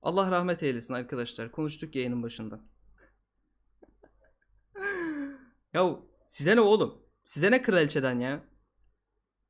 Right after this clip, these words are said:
Ben diyorum iPhone on dört Pro Max araba payası, pa-, pa-, payası olmuş araba parası.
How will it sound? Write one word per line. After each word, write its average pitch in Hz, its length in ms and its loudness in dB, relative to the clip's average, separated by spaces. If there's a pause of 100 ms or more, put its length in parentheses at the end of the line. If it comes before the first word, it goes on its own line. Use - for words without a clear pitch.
(200)
Ben 202 220 6
diyorum 220 280 6 (180)
iPhone 214 280 0
on 208 240 2
dört 202 220 2
Pro 202 180 2
Max 202 360 -2 (340)
araba 190 380 6
payası, 196 360 4
pa-, - 420 -4
pa-, 151 280 0
payası 180 420 4
olmuş 156 300 2
araba 143 300 2
parası. 151 580 -2